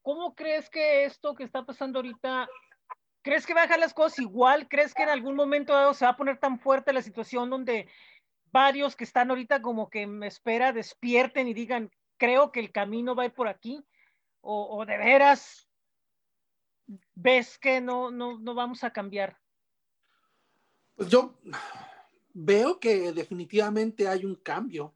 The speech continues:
Speaker 2: ¿no? Por lo mismo que comentas, por lo, o sea, estás viendo en un festival del interior de la República donde están habiendo diez bandas locales.
Speaker 1: Ujú.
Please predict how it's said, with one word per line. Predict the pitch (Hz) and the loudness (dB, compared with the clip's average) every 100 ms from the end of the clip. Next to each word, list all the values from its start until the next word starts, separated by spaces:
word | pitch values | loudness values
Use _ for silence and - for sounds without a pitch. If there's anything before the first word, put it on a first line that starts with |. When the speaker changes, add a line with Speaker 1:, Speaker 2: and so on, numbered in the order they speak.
| _ _ _ _ _ _ _ _ _ _ _ - | _ _ _ _ _ _ _ _ _ _ _ -10
Speaker 2:
¿no? | 180 | -6
Por | 208 196 | 0 0
lo | 190 | 2
mismo | 214 214 - 180 - 208 - _ _ | 2 2 -2 -18 -14 -14 -14 _ _
que | - 160 | -8 -4
comentas, | 170 220 277 165 | -2 -2 -2 -8
por | - 170 | -4 -4
lo, | 170 - | -4 -6
o | 190 | -8
sea, | 151 | -4
estás | - 196 | 0 0
viendo | 190 202 202 208 | 2 2 4 4
en | 196 | 4
un | 196 | -2
festival | - 208 - 165 170 170 - _ _ _ _ - | -4 -8 -6 -2 0 0 -6 _ _ _ _ -20
del | 170 165 165 | -10 -8 -8
interior | 156 160 165 | -6 -2 0
de | 175 | 2
la | 175 | 0
República | 147 151 175 180 180 165 | -2 -6 -6 -6 -2 -2
donde | 160 143 143 139 139 - _ _ _ _ - | -2 -4 -6 -6 -8 -12 _ _ _ _ -14
están | 156 - 170 170 | -12 -4 -4 -2
habiendo | 170 170 170 165 170 170 165 - | -2 -2 -4 0 2 2 0 -6
diez | 160 170 170 151 | -6 -2 -2 0
bandas | 165 160 160 | -2 -2 -6
locales. | 143 139 147 302 196 - - _ _ _ _ - | -6 -8 -8 -8 -14 -18 -20 _ _ _ _ -20
Speaker 1:
Ujú. | 170 | -18